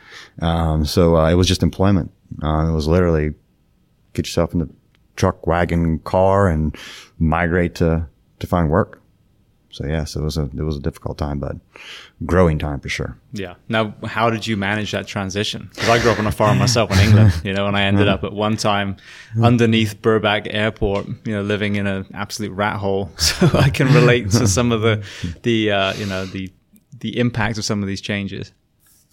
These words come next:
Speaker 1: I learned real quickly, um, that I was way out of my element and I had to rely on my smarts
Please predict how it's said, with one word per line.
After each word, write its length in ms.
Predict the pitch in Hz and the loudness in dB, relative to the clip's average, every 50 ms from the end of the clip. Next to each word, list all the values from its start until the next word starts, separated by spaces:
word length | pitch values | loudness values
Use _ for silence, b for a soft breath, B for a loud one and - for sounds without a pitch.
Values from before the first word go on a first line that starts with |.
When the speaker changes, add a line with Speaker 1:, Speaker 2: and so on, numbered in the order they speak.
| _ _ _ _ _ _ _ _ _ _ _ _ _ _ _ _ _ _ _ _ _ _ _ _ _ _ _ _ _ _ _ _ _ - | _ _ _ _ _ _ _ _ _ _ _ _ _ _ _ _ _ _ _ _ _ _ _ _ _ _ _ _ _ _ _ _ _ -4
Speaker 1:
I 180 | 95 90 90 | 0 2 4
learned 680 | 87 90 92 98 98 101 104 101 98 95 95 95 82 78 | 4 6 6 6 6 6 6 6 6 6 4 4 2 0
real 340 | - - 85 90 95 95 98 | -6 -4 0 2 4 4 2
quickly, 640 | - - - - 95 82 - - 78 73 71 65 - - - - _ _ _ _ _ _ _ _ _ _ - | 2 0 0 0 0 0 0 -2 -2 -2 -2 -4 -8 -14 -20 -20 _ _ _ _ _ _ _ _ _ _ -6
um, 680 | - 85 80 78 78 76 76 76 76 76 76 76 73 - _ _ _ _ _ _ _ _ _ _ _ _ _ _ _ _ _ _ _ _ _ _ _ _ _ _ _ 139 151 165 156 135 127 _ _ _ - 104 - _ _ _ _ _ _ _ _ - | -2 -2 0 0 0 0 0 0 0 0 0 -2 -4 -10 _ _ _ _ _ _ _ _ _ _ _ _ _ _ _ _ _ _ _ _ _ _ _ _ _ _ _ -20 -20 -20 -20 -20 -20 _ _ _ -20 -20 -20 _ _ _ _ _ _ _ _ -8
that 200 | - 80 80 78 | -4 -2 0 0
I 200 | 78 76 78 85 | 0 2 2 2
was 540 | 82 80 82 82 82 76 - - - - - _ _ _ _ _ _ _ _ _ _ - _ _ _ - | 2 4 4 2 2 0 -2 -6 -8 -12 -14 _ _ _ _ _ _ _ _ _ _ -20 _ _ _ -6
way 400 | - 85 80 78 87 95 95 92 | -4 -2 0 2 4 4 4 4
out 180 | 87 87 87 82 | 4 4 4 2
of 80 | 80 78 | 2 2
my 220 | 82 82 80 - | 2 2 0 0
element 520 | - 82 90 90 95 107 107 104 98 - - - - | 2 2 2 4 4 2 2 0 -2 -4 -12 -10 -6
and 680 | 82 85 82 78 78 76 76 76 76 76 73 76 76 - | -4 -2 0 0 0 0 0 0 -2 -2 -2 -2 -2 -2
I 140 | - 80 82 | -2 -2 0
had 140 | 80 78 | 0 0
to 60 | 78 78 | 0 0
rely 420 | 80 80 80 80 80 78 80 76 | 0 2 2 2 2 2 0 0
on 480 | 76 78 80 80 78 76 76 78 73 - _ B B B B B B B B B B B B | 2 2 2 2 2 2 0 0 -2 -4 _ B B B B B B B B B B B B
my 100 | - 76 | -8 -8
smarts 640 | - - - - 92 123 127 - - - - - - | -6 -4 -4 -2 -2 -2 -4 -6 -14 -16 -16 -18 -20